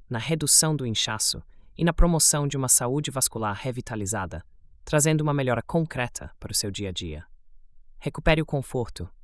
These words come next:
e siga rumo a uma vida com menos limitações. Agende sua avaliação e descubra como nossos tratamentos podem aliviar o desconforto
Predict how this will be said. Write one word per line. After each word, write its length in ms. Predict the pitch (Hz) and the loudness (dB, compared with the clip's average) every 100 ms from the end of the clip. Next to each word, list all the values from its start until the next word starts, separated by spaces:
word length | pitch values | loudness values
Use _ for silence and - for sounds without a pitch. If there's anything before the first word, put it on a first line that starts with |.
| - - | -20 2
e 80 | |
siga 260 | 156 196 190 | 4 6 4
rumo 240 | 143 143 | 2 0
a 40 | 131 | 0
uma 140 | 120 | 0
vida 240 | 107 117 110 | -2 -4 -4
com 160 | - | -2
menos 420 | 113 113 117 110 | 0 0 0 -2
limitações. 760 | - 101 98 92 - 78 78 - - - - - - | -2 -4 -2 -4 -2 -4 -6 -8 -10 -20 -20 -20 -6
Agende 340 | 135 165 190 | 2 4 6
sua 160 | - 160 | 4 2
avaliação 540 | 139 131 104 - 104 98 - | 0 0 2 2 0 -4 -4
e 60 | |
descubra 400 | 127 135 - 131 | 0 0 0 -4
como 180 | 127 123 | -2 -2
nossos 320 | 123 131 - | 0 0 0
tratamentos 760 | - 123 - 104 104 - - - - | -2 -8 -6 -4 -6 -6 -8 -8 -8
podem 260 | - 131 127 | -4 -2 0
aliviar 440 | 120 113 117 143 | -4 -2 0 0
o 40 | 143 | 0
desconforto 720 | 120 - 95 - 110 - | -4 -4 -6 -4 -6 -6